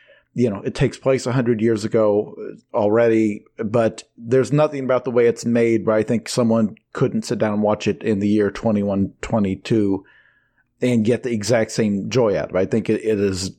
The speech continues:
timeless in that way because the, the things that are great about it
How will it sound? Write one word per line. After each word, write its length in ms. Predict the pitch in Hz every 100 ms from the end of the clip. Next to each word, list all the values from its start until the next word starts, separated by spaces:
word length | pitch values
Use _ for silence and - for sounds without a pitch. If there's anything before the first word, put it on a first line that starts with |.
| -
timeless 600 | - 117 107 98 - -
in 260 | - 110 95
that 160 | 82
way 240 | 101 110 95
because 380 | 98 117 98
the, 140 | 101 104
the 200 | 107 113
things 340 | - 143 123
that 100 | 113
are 120 | 110
great 320 | 107 131 135 123
about 320 | 110 107 104
it 240 | 101 -